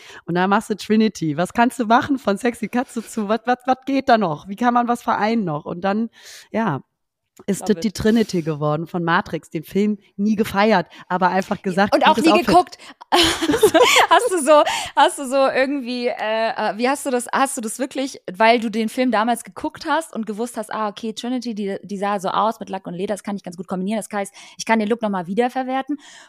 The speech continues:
Speaker 2: Oder, ähm, hast du so gegoogelt?
Speaker 1: Beides. Also ich war so,
Speaker 2: <laughs>
Speaker 1: „Warte mal, die war doch auch so ungefähr so angezogen.“ Ich hab den Film ein einziges Mal geguckt,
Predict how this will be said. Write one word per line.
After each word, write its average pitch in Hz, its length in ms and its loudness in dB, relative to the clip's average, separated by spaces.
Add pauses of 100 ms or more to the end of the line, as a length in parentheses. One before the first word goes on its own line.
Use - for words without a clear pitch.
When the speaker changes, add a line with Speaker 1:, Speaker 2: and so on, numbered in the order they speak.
Speaker 2:
Oder, 220 560 0
ähm, 214 440 0
hast 226 200 -8
du 220 40 -10
so 202 240 -6
gegoogelt? 180 720 -6 (500)
Speaker 1:
Beides. 180 400 0 (160)
Also 262 140 4
ich 185 100 2
war 233 160 8
so, 226 300 8 (100)
Speaker 2:
<laughs> - 140 -18
Speaker 1:
„Warte 233 240 0
mal, 160 260 0
die 208 220 -2
war 214 100 2
doch 208 220 0
auch 247 180 6
so 190 240 -2
ungefähr 196 720 2
so 185 100 -2
angezogen.“ 180 640 -2
Ich 180 100 -4
hab 226 120 -2
den 214 100 -2
Film 233 180 -2
ein 240 220 2
einziges 247 380 0
Mal 233 80 4
geguckt, 226 560 4